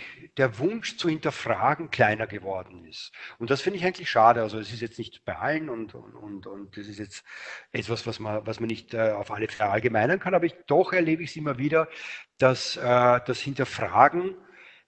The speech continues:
nicht so sehr in den Vordergrund gestellt wird, wie es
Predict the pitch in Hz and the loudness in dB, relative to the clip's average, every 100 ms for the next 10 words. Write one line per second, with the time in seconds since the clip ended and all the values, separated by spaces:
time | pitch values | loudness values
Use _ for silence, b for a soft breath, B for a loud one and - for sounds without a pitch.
0 | _ - 131 151 190 208 - - - - | _ -10 -6 0 0 0 -6 -12 -12 -8
1 | 151 170 165 135 135 156 156 156 - 120 | -4 -4 -4 2 6 6 4 -4 -8 -4
2 | 131 151 151 151 143 139 135 151 139 170 | -2 -2 -6 -8 -6 -4 -4 -4 -6 -6
3 | - - - - | -8 -10 -12 -14